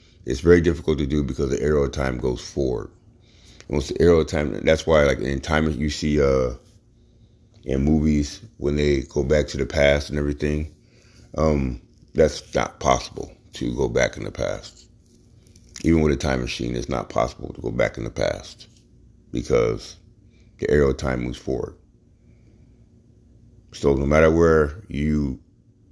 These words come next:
go on this earth, you're going forward, no matter what. You can fact check me on that too. No matter where you go, you're going forward.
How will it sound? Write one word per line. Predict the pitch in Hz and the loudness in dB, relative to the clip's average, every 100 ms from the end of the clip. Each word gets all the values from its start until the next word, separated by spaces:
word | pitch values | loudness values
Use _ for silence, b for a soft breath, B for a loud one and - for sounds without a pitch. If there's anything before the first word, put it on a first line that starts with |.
| _ _ | _ _
go | - 78 73 | 2 4 6
on | 65 | 2
this | 65 64 - | -2 -6 -2
earth, | 76 67 62 - - _ _ _ _ _ _ _ _ _ _ _ - - - | 2 2 0 -8 -20 _ _ _ _ _ _ _ _ _ _ _ -20 -20 -12
you're | 67 | -4
going | 65 76 71 | 2 2 2
forward, | - 69 64 60 - - _ _ _ _ _ _ _ _ - _ - - | -2 -2 -2 -4 -10 -20 _ _ _ _ _ _ _ _ -20 _ -20 -6
no | 69 | 0
matter | 69 71 | 4 6
what. | 71 69 - - _ _ _ _ _ _ _ _ - | 6 4 2 -8 _ _ _ _ _ _ _ _ -12
You | 62 | -10
can | 62 | 4
fact | 78 76 | 6 6
check | 78 69 | 4 0
me | 71 | 0
on | 67 | 0
that | 67 | 0
too. | - 65 | -2 -4
No | |
matter | 67 71 76 | 0 2 2
where | 73 | 2
you | 73 | 2
go, | 71 67 | 4 2
you're | 64 | 2
going | 65 64 | 0 -2
forward. | 64 64 60 55 | -2 -2 -2 -4